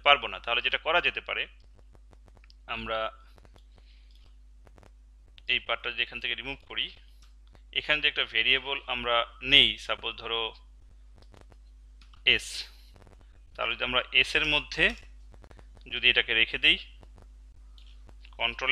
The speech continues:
X, control ভি, এখন যদি এখানে আমরা message দেই actual salary, কোনো সমস্যা আছে? এবং যদি এখানে আমরা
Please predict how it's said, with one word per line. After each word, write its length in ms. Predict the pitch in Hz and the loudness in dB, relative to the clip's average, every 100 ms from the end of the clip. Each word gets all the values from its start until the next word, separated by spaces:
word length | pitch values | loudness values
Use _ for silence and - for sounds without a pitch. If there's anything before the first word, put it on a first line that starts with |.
| 156 | 2
X, 140 | - - - - - - - - - - - | 0 -12 -14 -18 -20 -20 -20 -20 -20 -16 -8
control 320 | 107 110 120 - | -8 -6 -10 -2
ভি, 100 | 135 196 - - - - - - - - - - - | -2 -2 -8 -20 -20 -20 -20 -20 -20 -20 -20 2 6
এখন 180 | 143 185 185 | 6 4 -2
যদি 140 | 180 170 147 | 6 10 10
এখানে 240 | 151 143 135 | 8 6 6
আমরা 200 | 127 127 123 123 | 6 4 4 0
message 240 | 123 131 120 | -2 -4 0
দেই 120 | 139 110 | 4 4
actual 280 | 107 - 120 | 4 2 -6
salary, 240 | - 117 101 - | -2 -2 -2 -6
কোনো 100 | 123 | -6
সমস্যা 240 | 135 143 165 | -4 0 -2
আছে? 140 | - 90 - - - - - - - - - - - - - - - - - - - - - - 101 - - - - - - - - - - - - - 117 | -2 -8 -10 -20 -20 -20 -20 -20 -20 -20 -20 -20 -20 -20 -20 -20 -20 -20 -20 -20 -20 -20 -20 -20 -20 -20 -20 -20 -20 -20 -20 -20 -20 -20 -20 -20 -20 -8 -4
এবং 140 | 113 123 117 | -4 -4 -6
যদি 160 | 123 120 117 | 0 2 2
এখানে 220 | - 117 117 | 2 -4 -4
আমরা 200 | 117 | 0